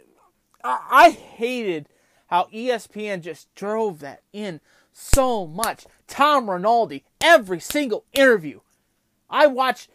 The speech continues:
the morning of the Rose Bowl on New Year's Day. I watched that championship drive with her, with Kirk Herbstreit, Lee Corso,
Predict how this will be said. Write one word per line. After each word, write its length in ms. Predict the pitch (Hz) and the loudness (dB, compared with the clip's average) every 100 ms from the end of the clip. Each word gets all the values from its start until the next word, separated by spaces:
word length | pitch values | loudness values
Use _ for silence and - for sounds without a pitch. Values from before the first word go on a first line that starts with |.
| _ _ _ | _ _ _
the 100 | 190 | -6
morning 520 | 202 269 302 320 330 | -2 0 0 0 -4
of 240 | 262 233 190 | -2 -2 0
the 120 | 226 | 2
Rose 360 | 233 233 214 180 | 6 6 4 0
Bowl 340 | 139 71 - | -8 -10 -12
on 300 | - 240 339 | -6 -4 -2
New 60 | 311 | -4
Year's 360 | 302 285 269 220 | -6 -4 -6 0
Day. 360 | 233 151 - _ _ _ _ _ _ _ _ _ _ _ - | 0 0 -6 _ _ _ _ _ _ _ _ _ _ _ -4
I 100 | 180 | 0
watched 220 | 233 - | 2 2
that 180 | 208 - | 0 0
championship 680 | 240 254 240 240 - 240 - | -2 -2 -2 -6 -6 -8 -2
drive 380 | 196 190 190 | 0 2 0
with 140 | 190 - | -4 -8
her, 300 | 190 190 196 | -4 -2 -2
with 200 | 170 165 | -6 -6
Kirk 320 | - 214 170 - | -6 -6 -6 -8
Herbstreit, 500 | 190 185 190 185 170 | -8 -8 -6 -6 -6
Lee 120 | 185 | -10
Corso, 480 | - 175 - 175 | -6 -6 -6 -8